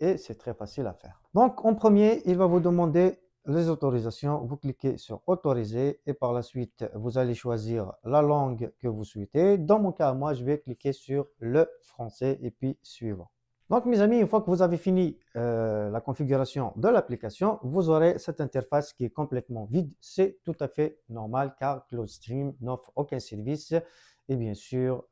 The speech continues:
l'application est gratuite. Ce que vous avez à faire, c'est d'aller dans les paramètres. Donc, on va descendre jusqu'aux paramètres. Ensuite, vous allez vous rendre sur extension. Ensuite, vous allez vous rendre jusqu'au plus qui se trouve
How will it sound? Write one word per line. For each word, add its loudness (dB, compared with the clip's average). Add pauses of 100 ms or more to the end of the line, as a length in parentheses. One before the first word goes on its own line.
l'application -6 (140)
est 0
gratuite. -6 (180)
Ce -6
que 0
vous 4
avez 4
à 2
faire, 0
c'est -2
d'aller -2
dans -4 (400)
les 0 (140)
paramètres. -4
Donc, -20
on -14
va -6
descendre -4 (260)
jusqu'aux -6
paramètres. -8 (460)
Ensuite, -2
vous 2
allez 6
vous 4
rendre 0
sur -6
extension. -6 (520)
Ensuite, -2
vous 0
allez 6
vous 4
rendre 2
jusqu'au -4
plus -6
qui -12
se -14
trouve -2